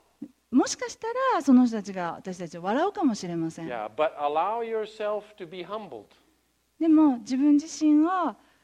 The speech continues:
Speaker 1: へりくだったところに置いていきましょう。
Speaker 2: And that's number four, and that is train yourself in humility.
Speaker 1: で、それが四番なんですけど、え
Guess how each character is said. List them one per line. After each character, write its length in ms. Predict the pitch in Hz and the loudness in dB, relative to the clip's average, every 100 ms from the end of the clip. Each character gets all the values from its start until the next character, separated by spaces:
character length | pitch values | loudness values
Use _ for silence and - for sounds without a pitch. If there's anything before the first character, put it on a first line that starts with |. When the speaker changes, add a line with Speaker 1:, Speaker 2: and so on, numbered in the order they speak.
| _ | _
Speaker 1:
へ 120 | 240 | -4
り 100 | 247 | -4
く 80 | 320 | -2
だ 140 | 370 | -2
っ 100 | 277 - | -4 -6
た 300 | 202 180 - | -6 -4 -6
と 100 | 202 | -10
こ 100 | 190 | -10
ろ 160 | 185 | -4
に 140 | 196 269 | 2 2
置 100 | 202 | 2
い 60 | |
て 80 | 160 | -6
い 60 | 165 | -12
き 100 | 165 | -8
ま 120 | 170 | -8
し 120 | 175 | -8
ょ 20 | |
う。 40 | 180 | -8
Speaker 2:
And 360 | 131 131 131 | -4 -4 -2
that's 240 | 147 170 185 | -2 -2 -6
number 260 | 185 185 | -6 -4
four, 400 | 175 170 190 196 | -4 -2 0 0
and 140 | 131 131 | 0 0
that 260 | 151 180 | 0 -2
is 140 | 139 131 | -6 -10
train 320 | - 151 170 | -8 -6 -4
yourself 720 | 190 185 - 165 151 156 - _ _ _ | -4 -4 -2 0 0 -2 -12 _ _ _
in 180 | - 139 | -8 -6
humility. 680 | 131 - 147 143 139 - 107 - _ _ _ | -6 -6 -2 -2 -2 -6 -16 -18 _ _ _
Speaker 1:
で、 160 | 277 269 | -8 -6
そ 140 | 269 | -2
れ 80 | 262 | -2
が 80 | 240 | 0
四 220 | 247 262 | 2 2
番 180 | 220 185 | 2 -2
な 80 | 175 | -4
ん 80 | 175 | -6
で 80 | |
す 100 | 165 | -10
け 140 | - 226 | -14 -6
ど、 260 | 302 269 196 _ _ _ - | -2 -2 -4 _ _ _ -20
え 680 | 180 175 170 170 165 170 | -16 -16 -16 -18 -18 -20